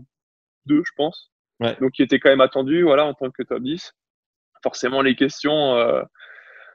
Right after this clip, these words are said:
Speaker 1: des, des journalistes, c'était, voilà, euh, <laughs> comment je, comment j'appréhende ce match, qu'est-ce qui, qu'est-ce qui va se passer, qu'est-ce que ça me fait de jouer un huitième à mon classement, et cetera. Que bon, bah voilà, euh, je jouais mon match, je, je disais qu'en gros, euh,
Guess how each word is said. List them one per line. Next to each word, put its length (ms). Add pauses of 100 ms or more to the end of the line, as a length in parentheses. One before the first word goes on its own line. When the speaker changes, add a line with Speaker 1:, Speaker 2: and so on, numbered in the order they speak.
(200)
Speaker 1:
des, 260
des 140
journalistes, 480
c'était, 260
voilà, 560
euh, 200
<laughs> 460
comment 280
je, 140
comment 320
j'appréhende 440
ce 120
match, 480 (100)
qu'est-ce 200
qui, 140
qu'est-ce 180
qui 100
va 120
se 100
passer, 540
qu'est-ce 140
que 80
ça 140
me 120
fait 80
de 60
jouer 240
un 400 (160)
huitième 480
à 160
mon 120
classement, 400
et 40 (180)
cetera. 280 (580)
Que 60
bon, 160
bah 100
voilà, 440
euh, 120 (480)
je 140
jouais 140
mon 140
match, 300
je, 520
je 120 (180)
disais 280
qu'en 140
gros, 260
euh, 220